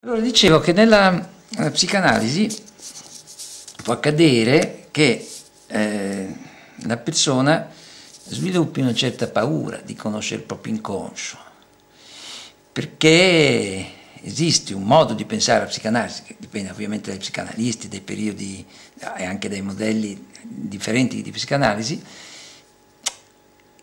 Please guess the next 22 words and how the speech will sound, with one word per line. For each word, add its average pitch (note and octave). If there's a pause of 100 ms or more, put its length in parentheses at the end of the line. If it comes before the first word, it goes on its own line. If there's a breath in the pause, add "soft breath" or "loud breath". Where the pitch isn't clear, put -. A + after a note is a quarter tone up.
(720)
Guardare A3+
nel G3+
proprio A3
inconscio A3
vuol E3
dire G3+
guardare D#3+
nei D#3
bassi C#3+
fondi G#3
della D3
coscienza, A#3
cioè -
cercare A3
le C#3+
cose D#3+
più C3
terribili, C#3+
più -
brutte. D3 (460)
Mm? A#2+ (1900 loud breath)
E -